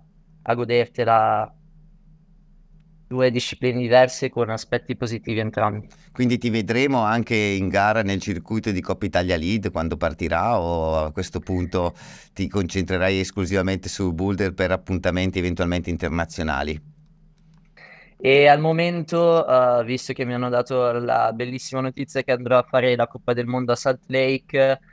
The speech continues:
Speaker 1: diciamo che all'inizio l'idea era, "Ok, non so ancora come sarà il calendario internazionale, quindi mi tengo qualche tappa di lead, eh, di Coppa Italia",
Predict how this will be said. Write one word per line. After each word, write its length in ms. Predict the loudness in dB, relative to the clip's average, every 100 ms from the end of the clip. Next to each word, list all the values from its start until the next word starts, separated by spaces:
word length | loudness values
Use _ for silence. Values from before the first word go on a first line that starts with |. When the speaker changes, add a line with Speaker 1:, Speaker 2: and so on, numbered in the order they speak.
| _ _ _
Speaker 1:
diciamo 400 | -10 -4 -2 -2
che 380 | 0 2 4 2
all'inizio 500 | 0 0 0 -4 -4
l'idea 460 | -6 -2 2 4 4
era, 560 | 2 2 2 2 -2 -4
"Ok, 120 | -4 -4
non 300 | -2 -4 -6
so 140 | -4
ancora 340 | -4 -2 -2 -2
come 200 | -4 -6
sarà 640 | -2 2 4 4 2 -2 -6
il 100 | -18 -6
calendario 440 | -4 -2 0 0
internazionale, 760 | 0 -2 -2 -4 -2 0 2 0
quindi 420 | -4 -6 -2 -2 -4 -14 -6
mi 140 | -2
tengo 340 | 0 2 0 2
qualche 300 | 0 0 4
tappa 320 | 4 4 0
di 140 | 0
lead, 280 | -2 -4 0
eh, 720 | 2 4 4 2 -4 -4 -4 -4
di 80 | -6
Coppa 240 | -8 -4
Italia", 580 | 2 6 6 4 0 0